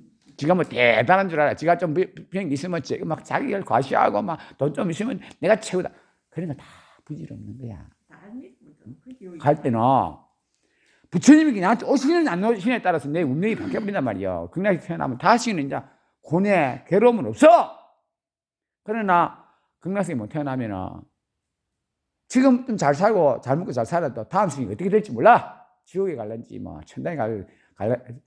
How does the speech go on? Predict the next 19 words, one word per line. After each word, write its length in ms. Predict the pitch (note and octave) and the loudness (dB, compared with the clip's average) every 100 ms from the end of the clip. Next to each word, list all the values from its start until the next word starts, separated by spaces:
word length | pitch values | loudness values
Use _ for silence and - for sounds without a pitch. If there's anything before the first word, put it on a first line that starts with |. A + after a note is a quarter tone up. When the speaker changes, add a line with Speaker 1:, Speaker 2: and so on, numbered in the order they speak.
| _ _ _ _ _ _ _ _ | _ _ _ _ _ _ _ _
Speaker 1:
다음 300 | - A#3 C#4+ | 2 4 4
세상에 320 | F#3 F3 G#3+ G#3 F#3+ A3 C#3 G#2+ - _ - | 2 -2 -2 -2 -2 -2 -2 -4 -10 _ -10
계속 1120 | B3+ C5+ - - - - - A3+ C#4+ A#3+ F#3 | -4 -4 -4 -6 -6 -6 -6 -2 2 4 2
성불하기, 440 | - C4 A3+ F#3+ E3 - _ _ _ _ | 0 0 0 -2 -6 -12 _ _ _ _
극락에 340 | - A3 A#3 A3 | -6 -2 0 0
오기 360 | A3+ G3+ - | -2 -2 -10
전까지는 460 | - D#3 G3+ F3 C3+ | -10 -6 -4 -6 -10
또 100 | C3+ _ _ | -14 _ _
고생을, 360 | - E3 G3 C#3 - _ _ _ _ _ _ | -8 -6 -4 -6 -10 _ _ _ _ _ _
어? 260 | C#3+ D3+ _ _ _ _ _ _ _ _ | -10 -10 _ _ _ _ _ _ _ _
계속 240 | - A#2 B2 | -12 -10 -6
하는 160 | B2+ | -6
거예요. 320 | E3 F3 - - _ _ _ _ _ | -6 -8 -12 -18 _ _ _ _ _
그게 240 | _ F#3+ - | _ -2 2
불교 320 | G#3+ A3+ G3 | 2 2 0
교리더라고. 760 | A2 B2 E3 A3+ D#3 A2 F2 D#2+ E2+ D2+ _ _ _ _ _ _ _ _ _ | -4 -6 -6 -8 -10 -12 -14 -16 -20 _ _ _ _ _ _ _ _ _ _
그러니까 640 | B2+ C3 - G#2 A2 E2+ - _ _ _ _ _ _ _ _ _ _ _ | -8 -8 -6 -6 -6 -8 -12 _ _ _ _ _ _ _ _ _ _ _
사람은 480 | - - B2+ E3 D#3+ | -8 0 2 2 0
그죠? 520 | B2 G2+ F2 F2 - | -2 -4 -6 -8 -12